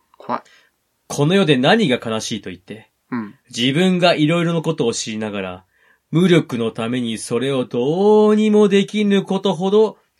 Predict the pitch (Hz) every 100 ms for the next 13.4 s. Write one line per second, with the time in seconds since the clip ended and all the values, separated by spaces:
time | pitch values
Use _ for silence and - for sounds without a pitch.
0 | - 131 131 131 - 123 - 110 110 98
1 | 90 87 - _ _ _ 208 170 208 220
2 | 214 220 185 185 165 - 110 107 95 -
3 | _ _ _ _ _ - 135 139 147 143
4 | 135 139 135 135 139 113 135 170 - _
5 | _ _ _ _ _ 135 - 117 117 117
6 | 110 113 101 101 - 127 139 175 151 113
7 | 131 127 131 175 208 - - 127 120 -
8 | - 120 117 113 117 107 - 110 104 104
9 | - - - - _ _ _ _ _ _
10 | _ _ _ 143 160 - - 277 226 120
11 | 87 - - 120 - 233 - 415 415 -
12 | - - 427 - 466 - _ _ - 277
13 | 262 - 113 -